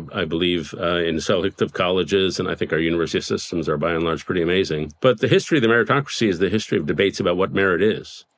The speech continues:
And you would say in the Protestant establishment, the definition of merit was being clubbable. Do you fit in with all us other wasps? We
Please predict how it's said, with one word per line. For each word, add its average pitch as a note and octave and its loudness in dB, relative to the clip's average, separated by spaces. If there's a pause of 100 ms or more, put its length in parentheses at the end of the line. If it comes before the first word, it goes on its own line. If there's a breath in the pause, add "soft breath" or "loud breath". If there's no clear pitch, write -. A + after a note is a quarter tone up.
(100)
And F#2 0
you G#2 2
would G2+ 2
say A#2+ 4
in G#2+ 4
the G2+ 0
Protestant B2 2
establishment, F#2 2
the E2 0
definition G2+ 2
of E2+ -4
merit G2 2
was F2 -2
being F2+ 0
clubbable. F2+ 0 (380)
Do G2+ 2
you G#2 2
fit G#2+ 0
in F#2+ 4
with F2+ 2
all F#2 2
us F2 -2
other F2 0 (220)
wasps? - -4 (380 soft breath)
We D#3+ 2